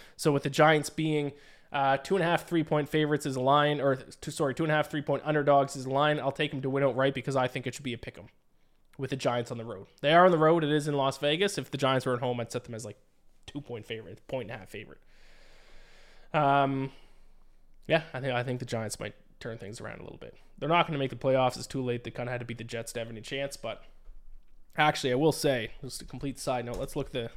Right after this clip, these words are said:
N F L playoff picture. Falcons still, uh, winning the N F C South as of right now, but they're tied with the Saints four and four. But that final wild card spot in the N F C is gonna be a bad team.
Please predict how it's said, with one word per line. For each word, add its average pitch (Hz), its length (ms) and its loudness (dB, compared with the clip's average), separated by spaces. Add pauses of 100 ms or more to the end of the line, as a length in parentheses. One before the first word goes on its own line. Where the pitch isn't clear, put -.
(880)
N 120 80 -8
F 117 100 -8
L 104 100 -6
playoff 104 360 -8
picture. - 260 -14
Falcons 220 460 0
still, 214 400 2
uh, 196 160 8
winning 185 180 2
the 175 140 4
N 170 80 4
F 160 80 -2
C 165 100 -2
South 120 300 -4
as 110 180 -6
of 123 80 -10
right 117 140 -8
now, 113 180 -6
but 127 140 -10
they're 120 80 -6
tied 143 260 0
with 131 80 -4
the - 80 -14
Saints 131 300 -8
four 139 200 -4
and 127 120 -6
four. 165 180 4
But 175 100 2
that 185 200 8
final 170 440 6
wild 151 380 8
card 170 200 4
spot 165 240 6
in 151 40 -2
the 151 80 2
N 151 60 4
F 147 100 0
C 156 140 0
is 151 80 0
gonna 143 120 0
be 135 120 0
a 123 80 -2 (160)
bad 170 420 8
team. 143 340 -4